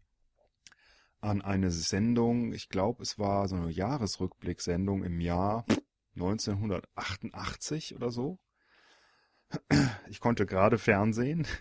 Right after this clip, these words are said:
Da, äh, war Boris Becker zu Gast. Und, ähm, ich weiß nicht mehr, worum's genau ging. Vermutlich um Tennis und so weiter.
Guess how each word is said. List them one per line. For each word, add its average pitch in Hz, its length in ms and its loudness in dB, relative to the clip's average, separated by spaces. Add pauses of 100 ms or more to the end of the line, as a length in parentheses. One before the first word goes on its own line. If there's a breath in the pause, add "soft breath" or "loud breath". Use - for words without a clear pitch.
(840 loud breath)
Da, 95 360 10
äh, 98 120 0
war 110 120 8
Boris 123 260 2
Becker 123 260 0
zu - 140 -8
Gast. - 420 -8 (1300)
Und, 92 420 0
ähm, 87 440 -4 (180)
ich - 120 -20
weiß 110 180 4
nicht 135 80 4
mehr, 107 160 6
worum's 95 360 2
genau 92 260 4
ging. 151 260 2 (880)
Vermutlich 101 440 -4
um 90 120 -6
Tennis 117 380 2
und 120 140 -6
so 131 100 0
weiter. 131 400 0